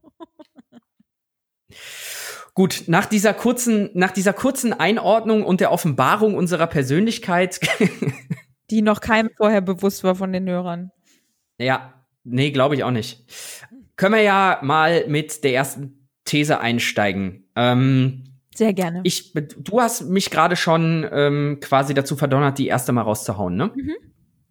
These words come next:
Speaker 1: Gut. Ich, ich behaupte, Achtung, These, Machtspiele spielen eine ganz, ganz entscheidende Rolle und sind ein völlig unterschätzter Skill, um Karriere zu machen.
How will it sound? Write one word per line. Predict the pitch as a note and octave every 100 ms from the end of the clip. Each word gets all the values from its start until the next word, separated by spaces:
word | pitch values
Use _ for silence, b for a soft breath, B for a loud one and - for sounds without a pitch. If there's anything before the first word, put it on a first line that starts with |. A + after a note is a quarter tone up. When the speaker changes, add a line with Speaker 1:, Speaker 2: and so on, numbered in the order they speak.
| _ _ _
Speaker 1:
Gut. | G2 - B B B B B
Ich, | - A#3+ - -
ich | A3+ -
behaupte, | E3 C#3 E3+ G#3+ A3 A#3+ -
Achtung, | F#3+ - G3 E3+
These, | - G3+ A3 G#3+ A3+ -
Machtspiele | B2+ C#3+ C3+ - - F#3 F#3+ F3+
spielen | - - D#3 D#3+ D#3+
eine | - B2 C3+ B2+
ganz, | C#3 G#3+ A#3 -
ganz | D3 E3+ -
entscheidende | C3+ C#3 - - D3+ D#3 D#3 C3
Rolle | A2+ B2+ G3+ G#3+ G#3+ -
und | D3+ C#3
sind | D3 D#3 -
ein | C3 C#3 B B B B B _ _ -
völlig | A2 - A#3+ C#4+ - -
unterschätzter | G3 F3+ D#3 - G#3 - - C#3+
Skill, | C3 - - F#3+ B3+ D4+ D4+ _ _ -
um | F3 G3 -
Karriere | - D3+ C#3+ C3+
zu | -
machen. | E2+ D#2+ -